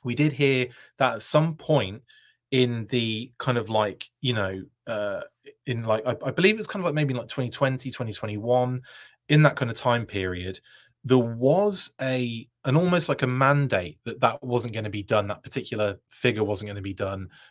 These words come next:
um, from, like, an internal Hasbro point of view. And, um, it, it's kind of, like, almost like it was talked into existence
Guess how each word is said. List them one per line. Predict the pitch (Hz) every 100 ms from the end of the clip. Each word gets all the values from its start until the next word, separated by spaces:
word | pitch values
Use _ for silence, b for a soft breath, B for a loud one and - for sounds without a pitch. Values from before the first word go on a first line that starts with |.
| b -
um, | 110 107 101
from, | - 170
like, | 160
an | 151
internal | 131 - 135 120 110
Hasbro | - 117 107 110 98
point | - 104 87
of |
view. | 107 135 110 87 82 B B B B _
And, | 127 120 120 117 - _ _ _ 127
um, | 113 113 107 107 -
it, | 135 147
it's | 139
kind | - 180
of, | 202
like, | 175 160
almost | 170 160 -
like | 147 131 - b b b
it | 147
was | 143 -
talked | - 156 160 160 -
into | 120 107
existence | 104 98 101 - 104 98 - -